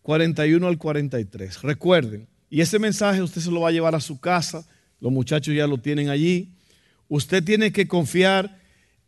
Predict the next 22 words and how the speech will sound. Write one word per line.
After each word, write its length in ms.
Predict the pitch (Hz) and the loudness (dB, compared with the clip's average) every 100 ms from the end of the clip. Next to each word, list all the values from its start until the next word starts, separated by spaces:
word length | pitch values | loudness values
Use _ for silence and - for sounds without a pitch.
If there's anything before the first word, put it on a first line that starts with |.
| - | -4
en 180 | 147 | 0
la 180 | 143 120 | 0 0
perspectiva 720 | 143 123 - 131 - 143 139 139 | -4 -6 -6 -8 -6 -4 -2 -2
de 140 | 123 | -2
Dios, 320 | 117 113 101 | -2 -4 -6
en 100 | 113 | -8
lo 120 | 113 | -8
que 140 | 104 110 | -8 -6
Dios 280 | 120 117 - | -6 -6 -8
piensa 480 | 143 156 156 151 | -6 -4 -4 -6
y 40 | 117 | -8
cómo 260 | 117 117 | -8 -8
Él 80 | 110 | -6
ve 120 | 110 | -4
las 180 | 117 113 | -4 -6
cosas. 560 | - 95 87 - - - | -12 -20 -20 -20 -20 -20
Usted 200 | 110 113 | -14 -12
tiene 220 | 117 120 | -10 -10
que 100 | 127 | -10
confiar 480 | 120 127 127 139 127 | -8 -8 -4 -4 -4
en 100 | 107 | -6
eso. 280 | 87 95 | -12 -20